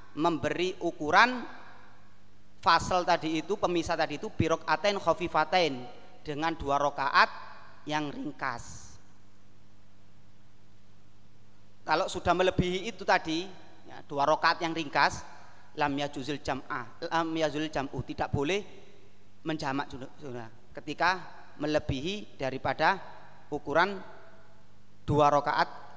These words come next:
khafifatain. Ini daripada empat syarat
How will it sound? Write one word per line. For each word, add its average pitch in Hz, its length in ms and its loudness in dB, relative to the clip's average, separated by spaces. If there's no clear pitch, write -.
khafifatain. 123 1120 -2
Ini 170 240 0
daripada 156 880 2
empat 165 320 4
syarat 170 320 8